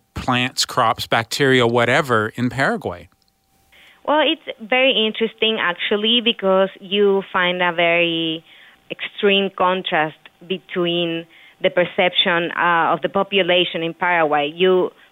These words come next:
Speaker 2: may have, uh, an extremely educated person, let's say a P H D in a field that may not be s-, very related to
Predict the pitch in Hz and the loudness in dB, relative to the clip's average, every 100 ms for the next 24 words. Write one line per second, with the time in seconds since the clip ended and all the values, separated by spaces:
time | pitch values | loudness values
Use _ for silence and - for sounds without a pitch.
0 | - 190 185 185 180 180 165 - 165 170 | -6 -2 0 0 0 0 -2 -6 -2 0
1 | 165 127 180 180 165 175 - - 202 202 | 0 -2 -4 -4 -4 -8 -12 -4 0 0
2 | 196 190 170 185 185 - 185 185 180 - | 0 0 2 0 -2 -2 0 2 -2 0
3 | 185 185 180 180 180 180 - 180 170 - | 0 0 0 0 0 0 0 0 0 0
4 | 185 185 180 - 180 170 190 226 185 185 | 0 0 -2 -6 -4 -2 -2 -2 -2 -2
5 | 175 170 - - - - 180 175 - 196 | -4 -8 -18 -20 -20 -8 -6 -4 -2 2
6 | 202 190 175 175 180 170 175 175 175 - | 2 2 0 0 -2 -2 -4 -8 -12 -14
7 | - - - 170 170 175 180 165 165 170 | -20 -8 0 0 2 2 2 2 0 0
8 | - | -2